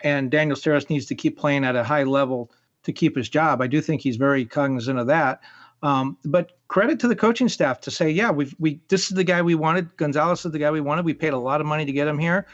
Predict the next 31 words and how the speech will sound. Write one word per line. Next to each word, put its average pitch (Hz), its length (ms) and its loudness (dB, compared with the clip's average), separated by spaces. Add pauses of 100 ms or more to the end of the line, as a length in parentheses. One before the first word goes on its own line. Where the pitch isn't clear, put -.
(300)
We 151 160 4
envisioned 147 580 2
a 139 120 4
defense 170 560 -2
with 139 140 -2
him 160 180 0
as 135 140 0
an 135 100 -2
anchor." 190 480 0 (460)
Uh, 156 240 0 (120)
but 160 120 -4
Daniel 202 240 2
Steres 208 320 -2
is 151 80 -6
really 170 180 0
good 165 140 -2
right 131 180 0
now, 113 160 -10
so - 180 -6
we're 143 140 0
gonna 143 160 0
keep - 240 -6
him 135 140 -2
in 151 100 0
there. 117 240 -2 (380)
Um, 131 420 0
but 160 140 2
I, 156 180 2
you 160 220 -2
know, 147 140 2
again, 131 420 0